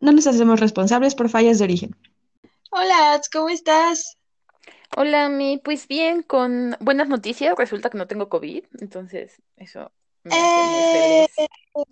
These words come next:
Speaker 1: Muchas <laughs> felicidades. ¡Qué emoción!
Speaker 2: Gracias, sí.
Speaker 1: Es uno, es uno de los negativos más emocionantes después de la prueba de embarazo.
Speaker 2: Justo iba a decir eso.
Speaker 1: <laughs>
Speaker 2: Eso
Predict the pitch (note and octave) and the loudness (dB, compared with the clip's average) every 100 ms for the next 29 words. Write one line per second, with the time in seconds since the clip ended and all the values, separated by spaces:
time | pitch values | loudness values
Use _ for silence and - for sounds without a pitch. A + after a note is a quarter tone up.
0 | B3 A#3+ _ E4+ C#4+ D4 E4 E4 B3+ C4+ | -16 -20 _ -8 -4 -2 -2 0 0 2
1 | E4 E4+ F#4 G4+ - G#4 - - - - | 0 0 0 0 -2 -6 -6 -16 -16 -16
2 | - F4 - D4 D#4 C#4+ D4+ D#4 D#4 - | -16 -16 -16 -12 -12 -8 -8 -8 -12 -10
3 | D#4 D#4 - E4 D#4+ D4+ G3+ F#3 - - | -10 -10 -12 -14 -12 -14 -4 -2 -2 -4
4 | A3 F3 F3 - _ F#3+ F3+ A#3+ A#3+ _ | -6 -4 -6 -14 _ -10 -8 -8 -10 _
5 | _ - D4 D4+ D4 D4 _ - _ _ | _ -10 -8 -8 -10 -12 _ -20 _ _
6 | - D#4 E4 D#4+ D#4 A#3 A3 A3+ G#3+ G#3+ | -6 -6 -4 -2 -2 0 -4 -4 -6 -6
7 | B3 B3+ B3+ B3 B3+ B3 A3 A3 G#3+ A3+ | -2 -2 -2 -2 -4 -6 -8 -6 -6 -6
8 | A3+ A3 G3+ - G#3+ A3 A3 G3 G#3+ G#3+ | -6 -8 -8 -8 -6 -4 -6 -6 -4 -2
9 | G#3 F#3+ F#3 G#3 G#3+ G#3+ - _ _ - | -2 -2 -4 -4 -6 -10 -18 _ _ -14
10 | - E4 E4+ - B3+ B3 A3 G#3+ G3 F#3 | -2 4 4 2 0 2 2 0 -2 -2
11 | - - G3 _ _ _ _ _ _ _ | -6 -12 -14 _ _ _ _ _ _ _
12 | _ C4+ C#4 C4+ C4 C4 B3+ B3 - - | _ -2 0 0 0 0 0 -2 -6 -6
13 | - A#3 C4 | -4 0 2